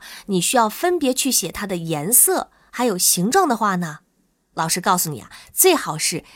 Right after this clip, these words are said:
先写颜色，然后呢，再写形状。这个是有科学道理的啊，这个呢，是根据我们人类的视觉习惯来定的。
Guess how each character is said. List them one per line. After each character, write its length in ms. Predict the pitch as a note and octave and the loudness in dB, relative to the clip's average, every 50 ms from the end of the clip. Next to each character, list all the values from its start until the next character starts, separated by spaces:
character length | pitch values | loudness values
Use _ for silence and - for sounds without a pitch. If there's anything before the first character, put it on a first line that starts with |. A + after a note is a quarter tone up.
| - _ | -20 _
先 520 | - - - - - F4+ G4 G4 G4 G4 G4 | 0 4 4 6 6 6 6 6 4 2 2
写 440 | - - - F#3 D#3 D3 - - _ _ _ _ _ _ | 2 2 2 0 -2 -6 -8 -12 _ _ _ _ _ _
颜 280 | - F#3 F#3 E3 F3 A#3+ | -2 0 0 2 2 2
色， 320 | - - C#4+ - - _ _ _ _ _ _ _ _ _ _ _ _ _ _ _ | 2 2 2 2 -2 _ _ _ _ _ _ _ _ _ _ _ _ _ _ _
然 240 | _ G3+ G#3 G#3+ A#3+ | _ 0 0 0 2
后 180 | B3 - F#4+ F4 | 2 2 4 4
呢， 200 | C#4 G3+ F#3 - _ _ _ _ _ | 4 0 -4 -10 _ _ _ _ _
再 260 | - - B3 A3 E3 | 0 0 0 0 0
写 340 | D#3+ - - - D3 - - _ _ _ _ _ _ | 2 2 2 2 2 -2 -10 _ _ _ _ _ _
形 400 | - - - - - E3+ E3+ E3 | -4 0 2 2 2 2 0 0
状。 220 | F3 G#3+ - - _ _ _ _ _ _ _ _ _ _ _ _ _ _ - - - - - | 0 0 0 -2 _ _ _ _ _ _ _ _ _ _ _ _ _ _ -18 -18 -18 -2 4
这 100 | - G#4 | 6 8
个 80 | F#4+ | 8
是 80 | - - | 8 8
有 80 | D4+ G#3+ | 6 6
科 140 | - D#4+ | 4 2
学 100 | D#4 C#4+ | 0 6
道 180 | - F4+ F#4+ E4+ | 8 8 8 8
理 140 | A#3+ E3+ D#3+ | 6 2 -2
的 80 | - | -6
啊， 240 | - C3+ B2 - - - - - - | -8 -8 -8 -10 -14 -18 -20 -6 2
这 140 | - G4+ F#4+ | 4 6 6
个 80 | D#4 | 6
呢， 140 | C4+ A#3+ G3+ | 6 4 4
是 120 | - - | 4 2
根 240 | A3 - B3+ C#4 D4+ | 2 4 4 4 4
据 120 | D4+ - D#4 | 2 2 2
我 160 | B3+ F#3+ D3+ | 2 2 2
们 120 | D3+ D#3+ | 2 0
人 240 | F3 E3+ E3+ D#3 D3+ | 0 0 0 0 0
类 240 | F3 A#3+ D4+ D#4 B3 | 0 0 2 2 2
的 120 | - F3+ | 2 2
视 240 | F#3+ - - - F#4+ | 2 2 4 4 4
觉 120 | B3+ B3+ | 2 4
习 240 | C#4+ - - - F#3+ | 6 6 6 6 6
惯 160 | - F4+ F4 | 6 6 6
来 140 | C4+ F3 D3+ | 6 2 0
定 220 | D#3+ B3 A3 F3 D3+ | -2 0 0 0 -2
的。 160 | - - | -2 -6